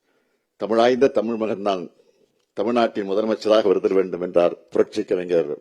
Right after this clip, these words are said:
பாரதிதாசன் அவர்கள். ஆக, அத்தகைய தலைவரான முத்தமிழறிஞர் கலைஞருடைய தமிழ் தொண்டினை அடுத்த தலைமுறைக்கும் கொண்டு சேர்க்க இந்த கருத்தரங்கம் பயன்படணும். கலைஞரின் புகழ் பாடுகிறதாக என்பது மட்டுமில்லாமல்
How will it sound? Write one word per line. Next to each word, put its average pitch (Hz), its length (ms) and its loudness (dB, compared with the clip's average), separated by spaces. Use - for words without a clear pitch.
பாரதிதாசன் 92 640 -2
அவர்கள். 87 400 -6
ஆக, 98 220 -8
அத்தகைய 98 720 -2
தலைவரான 117 580 4
முத்தமிழறிஞர் 101 680 -2
கலைஞருடைய 95 720 0
தமிழ் 110 280 -4
தொண்டினை 92 540 -4
அடுத்த 143 380 6
தலைமுறைக்கும் 123 840 4
கொண்டு 127 380 2
சேர்க்க 117 680 0
இந்த 98 160 0
கருத்தரங்கம் 107 680 0
பயன்படணும். 82 440 -2
கலைஞரின் 143 540 6
புகழ் 123 380 6
பாடுகிறதாக 117 760 4
என்பது 98 260 -2
மட்டுமில்லாமல் 101 760 -2